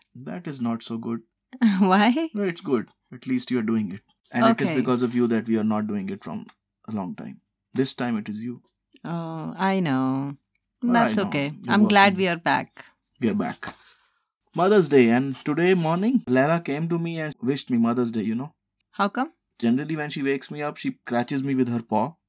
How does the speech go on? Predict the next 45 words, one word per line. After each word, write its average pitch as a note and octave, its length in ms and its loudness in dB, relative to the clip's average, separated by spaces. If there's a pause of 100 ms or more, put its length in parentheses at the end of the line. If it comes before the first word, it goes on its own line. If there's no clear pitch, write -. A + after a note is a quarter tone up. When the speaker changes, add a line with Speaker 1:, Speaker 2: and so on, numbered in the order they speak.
(100)
Speaker 2:
Mm-hmm. G3+ 320 2 (440)
I F3 100 -6
know. E3 200 -6 (120)
Speaker 1:
But A#2 140 -2
this B2+ 180 -2 (100)
time C#3+ 160 -4
today, C3+ 360 -2
she C3+ 260 -2
did B2 220 -2
not F3 240 -2
do A#2 140 -2
that. - 180 -10 (100)
And A2+ 160 -8
she A#2+ 220 -8 (320)
just B2+ 340 -4
wanted B2 360 -2
to C#3 180 -4 (120)
put C3+ 180 -6
her C3+ 120 -4
nose C3 560 -2 (300)
anywhere B2 400 2
she A#2+ 120 -4 (120)
finds G#2+ 180 0
a A2+ 140 -4
space. A2 400 -8
Speaker 2:
<laughs> G#3+ 280 8 (240)
Speaker 1:
And, G#3+ 340 -2
and G#2 140 -6
she B2 120 -2
wanted A2+ 300 0
to B2 40 0
hug A2+ 260 -4
me. B2 140 -4
And A2 180 -2
I A#2 160 -4 (420)
realized - 520 4
that B2 140 2
Speaker 2:
Aw. - 80 -6
Speaker 1:
she A#2+ 220 0
is A2+ 160 0
actually A#2+ 280 -4
wishing A2 300 -2
me G#2+ 80 -2
Mother's G#2 360 -8
Day. - 160 -18